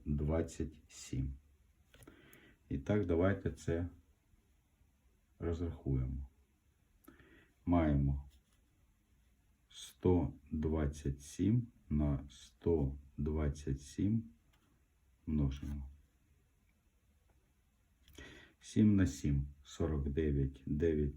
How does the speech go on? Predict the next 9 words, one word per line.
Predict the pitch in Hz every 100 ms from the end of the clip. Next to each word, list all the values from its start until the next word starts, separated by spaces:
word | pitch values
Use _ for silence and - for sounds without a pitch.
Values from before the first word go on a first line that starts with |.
| - -
пишемо, | 76 73 73 69 69
чотири | - 90 - 78 71
запам'ятовуємо. | 69 71 71 73 73 - 73 71 85 98 104 - - - - - _ _
Сім | - - 104 98
на | 92
два | 80 78 71 69 - - _ _ _ -
чотирнадцять, | - 92 - 90 90 85 73 - 69 - - _ _ _
плюс | - 82 78 -
вісім, | 78 76 - 67